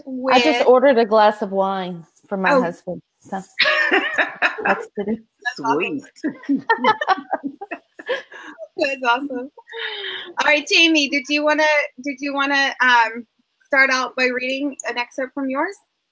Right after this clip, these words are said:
Speaker 1: From you?
Speaker 2: Yes, I'm gonna read from my first book, Running from a Rock Star.
Speaker 1: Oh, also,
Speaker 2: Um,
Speaker 1: I'm sorry, real quick.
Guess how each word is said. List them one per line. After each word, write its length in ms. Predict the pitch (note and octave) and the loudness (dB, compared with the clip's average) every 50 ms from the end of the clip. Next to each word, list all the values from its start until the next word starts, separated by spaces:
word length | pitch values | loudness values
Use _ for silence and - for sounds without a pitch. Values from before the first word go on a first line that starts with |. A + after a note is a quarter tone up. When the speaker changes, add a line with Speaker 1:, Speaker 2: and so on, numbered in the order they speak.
| _ _ _ _ | _ _ _ _
Speaker 1:
From 100 | - C4 | -2 4
you? 80 | D4+ B4 | 6 6
Speaker 2:
Yes, 260 | C5 - - - - - _ - | 6 6 4 -2 -10 -18 _ -4
I'm 200 | - B3 B3+ C4 | 0 2 4 6
gonna 220 | C#4 C#4+ C#4 C#4 B3+ | 6 6 6 6 6
read 320 | A#3+ C#4 C#4 C#4 C4+ B3+ | 4 4 4 2 2 -2
from 420 | - - C#4 B3 A#3 A#3 A#3+ A#3 A#3 | 0 2 6 6 6 6 4 4 2
my 240 | A#3 A3+ A3 A3 | 2 2 2 2
first 320 | A3 A3 - F#4 F#4 - - | 2 2 2 2 2 4 4
book, 180 | C#4 C4 B3+ - B3 | 4 4 4 4 4
Running 280 | B3+ B3+ C4 C4+ C#4 | 6 6 6 6 4
from 180 | - D4+ B3+ C#4 | 4 4 4 6
a 40 | C4+ | 6
Rock 280 | C4 A#3+ A3+ A3+ A3+ | 6 6 6 4 2
Star. 420 | - - C#4 B3 A#3+ C4 F4 B4 - - _ _ _ _ _ _ _ _ _ | -2 0 2 4 4 4 4 2 -2 -6 _ _ _ _ _ _ _ _ _
Speaker 1:
Oh, 160 | C#4+ C#4+ C4+ - - | 2 2 2 4 4
also, 340 | A#3 A3+ A3 G#3+ G#3 G3+ G3+ | 4 4 4 4 0 -2 -4
Speaker 2:
Um, 120 | G3 G3 - | -6 -4 -4
Speaker 1:
I'm 60 | E4 | -2
sorry, 280 | E4 E4 D#4 C#4+ C4+ C4+ | 0 2 4 4 4 4
real 120 | C#4 D4+ D#4 | 4 2 2
quick. 340 | - E4+ D4 E4+ - - | 4 2 2 2 2 -2